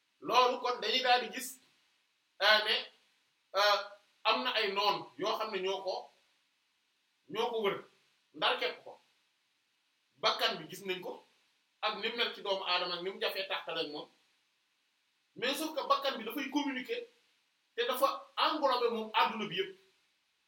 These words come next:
Kon ad-dunya mooy adduna bi ak ay pomitam, ak ay influence am, ak ay retournement wu tendance yi,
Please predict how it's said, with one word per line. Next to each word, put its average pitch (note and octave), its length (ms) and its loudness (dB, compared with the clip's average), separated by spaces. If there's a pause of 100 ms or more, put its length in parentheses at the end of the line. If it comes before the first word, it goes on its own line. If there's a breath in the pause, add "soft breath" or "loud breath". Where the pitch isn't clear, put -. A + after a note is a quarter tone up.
(500)
Kon A#3+ 220 0
ad-dunya A3+ 560 2
mooy B3 200 -2
adduna A3 340 0
bi - 100 -10
ak - 180 -10
ay A3+ 120 -4
pomitam, A3 400 0 (760)
ak A#3+ 240 0
ay A3+ 80 2 (180)
influence A3 540 -2
am, - 120 -6 (720)
ak A#3+ 240 -4
ay A3+ 320 -2 (300)
retournement A3+ 760 -2
wu G#3 160 -10
tendance G#3+ 480 -2
yi, - 80 -20